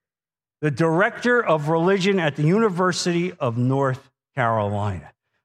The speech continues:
So what does it mean? It means we package up our kids, we send them away to school. Pray for them. Pray for them because you're sending them into places, literally,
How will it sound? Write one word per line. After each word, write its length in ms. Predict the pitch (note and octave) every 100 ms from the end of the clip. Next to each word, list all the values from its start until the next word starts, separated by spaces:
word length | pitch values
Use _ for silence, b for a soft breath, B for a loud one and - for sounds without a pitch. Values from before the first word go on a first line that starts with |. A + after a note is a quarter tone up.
| -
So 100 | C#3+
what 120 | E3
does 160 | G3 F#3+
it 80 | F3
mean? 240 | D3 A#2+
It 60 | B2+
means 200 | D3+ C#3+
we 120 | C#3
package 420 | - F#3+ G#3 F#3
up 160 | F3+ F3+
our 120 | E3
kids, 360 | - E3 D3+
we 100 | D3
send 280 | B2+ - D#3+
them 80 | D#3
away 260 | D3 C#3+ C#3
to 80 |
school. 460 | C3 - - G#2+ G2
Pray 240 | - B2 A2+
for 160 | -
them. 220 | A2 G#2+ - _ _ _ _ _ _ -
Pray 180 | D3
for 140 | B2+ B2
them 160 | B2
because 240 | B2 C#3+ C3
you're 100 | D3
sending 380 | - F3+ F3+ F3
them 100 | E3+
into 220 | D#3+ D#3
places, 560 | - E3 D3+ - C3+
literally, 560 | D3+ E3 E3+ E3 E3